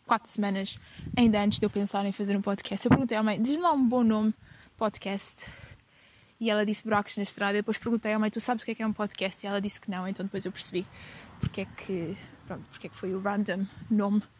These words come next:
Mas eu gostei, e eu gostei por várias razões. A primeira é porque eu estou literalmente na estrada, tipo,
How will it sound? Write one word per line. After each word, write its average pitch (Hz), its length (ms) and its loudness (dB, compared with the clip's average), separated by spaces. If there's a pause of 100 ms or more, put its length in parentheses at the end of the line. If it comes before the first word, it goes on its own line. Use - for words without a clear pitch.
(500)
Mas 359 100 2
eu 370 80 4
gostei, 226 480 2
e 262 100 0
eu 294 60 2
gostei - 300 0
por 262 120 -2
várias 247 260 6
razões. 214 420 0
A 226 60 4
primeira 269 340 4
é - 20 -6
porque - 260 0
eu 233 60 6
estou 254 240 0
literalmente 220 520 2
na 214 100 2
estrada, 214 440 0
tipo, - 300 -8